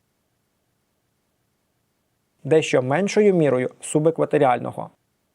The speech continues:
На території материка можна виділити дві зони найсприятливішого клімату. Одна розміщується на заході і займає майже всю Європу і Азійське Середземномор'я.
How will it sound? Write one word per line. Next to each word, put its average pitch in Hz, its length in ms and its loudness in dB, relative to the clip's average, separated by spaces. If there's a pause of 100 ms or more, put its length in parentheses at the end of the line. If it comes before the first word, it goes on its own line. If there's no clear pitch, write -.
(1600)
На 135 100 -6
території 190 460 2
материка 160 680 0
можна 156 320 -2
виділити 196 640 0
дві 147 260 0
зони 196 420 -2
найсприятливішого 151 1040 -2
клімату. 131 540 -4 (1700)
Одна 165 280 0
розміщується 147 640 -2
на 156 120 0
заході 151 580 -2
і 165 60 -2
займає 156 380 2
майже 151 240 0
всю 180 260 0
Європу 175 520 0 (100)
і 143 100 -2
Азійське 160 580 -2
Середземномор'я. 143 920 0